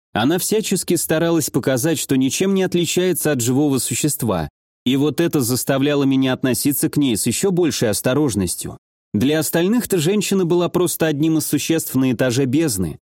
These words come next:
а вот для меня получеловеком-полумеханизмом, который взял себе часть от знаний создателей.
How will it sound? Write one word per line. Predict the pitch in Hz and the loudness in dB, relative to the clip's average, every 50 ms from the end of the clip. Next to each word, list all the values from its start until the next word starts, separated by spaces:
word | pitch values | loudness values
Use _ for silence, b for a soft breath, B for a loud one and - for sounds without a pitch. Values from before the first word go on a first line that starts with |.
| _ _ _ | _ _ _
а | - 101 107 | -2 -2 0
вот | 107 120 117 104 | 0 0 0 0
для | 95 110 113 | 0 0 2
меня | 117 120 123 139 165 170 143 | 2 2 2 2 2 0 0
получеловеком-полумеханизмом, | - - 135 143 143 135 - - 135 131 131 147 165 160 - 156 139 - 143 147 151 151 147 151 143 - 156 147 151 170 208 196 131 113 107 92 85 - - _ _ | 0 0 0 2 0 0 0 0 0 0 2 2 0 0 0 0 0 2 2 2 2 2 2 0 0 0 0 0 2 2 0 0 0 0 0 0 -2 -4 -6 _ _
который | - 127 123 - 147 143 139 | -2 -2 0 2 2 2 2
взял | 117 98 92 131 143 147 139 | 0 0 -2 0 0 0 0
себе | - - 131 123 131 | 0 0 0 0 0
часть | 110 - - 131 139 135 - | 0 0 0 0 0 0 0
от | 131 123 101 | -2 -2 -2
знаний | 92 95 101 110 110 107 104 | 0 0 0 0 2 2 0
создателей. | 101 - 107 104 95 87 87 98 95 87 - - 87 82 82 - | 0 0 0 0 0 0 0 -2 -2 -2 -2 -4 -6 -6 -6 -10